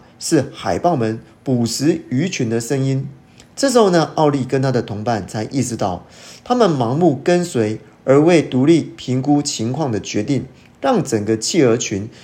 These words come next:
陷入了危险。他们呢，不得不快速撤回原路，才得以安全返回。听完这故事，你想到什么效应了呢？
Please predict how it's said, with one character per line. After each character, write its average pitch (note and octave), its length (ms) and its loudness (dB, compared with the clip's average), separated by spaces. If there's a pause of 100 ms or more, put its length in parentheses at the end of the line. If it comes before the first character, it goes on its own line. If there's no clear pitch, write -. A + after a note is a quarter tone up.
(160)
陷 G3 260 2
入 D#3+ 140 4
了 A2 200 0
危 G2+ 180 0
险。 - 220 -4 (800)
他 F#3 120 0
们 F3+ 160 2
呢， C#3 240 2
不 F3+ 160 -4
得 D3+ 120 4
不 D3 140 -2
快 D#3 220 2
速 C#3+ 160 -2
撤 C#3+ 180 -2
回 A2+ 160 -2
原 G#2 180 -4
路， A#2+ 200 -4 (260)
才 C3 160 -2
得 D#3 200 4
以 D3+ 200 -2 (140)
安 D3 200 0
全 A2 280 -4
返 D#2+ 240 -6
回。 F#2+ 240 -6 (640)
听 B3 120 2
完 B3 120 6
这 A#3+ 80 4
故 A#3+ 160 2
事， A3 340 2
你 D3 180 0
想 D3 160 2
到 D#3 140 4
什 C#3+ 140 0
么 A2+ 100 -2
效 E3+ 240 4
应 E3+ 100 6
了 D#3 100 2
呢？ F3 180 -2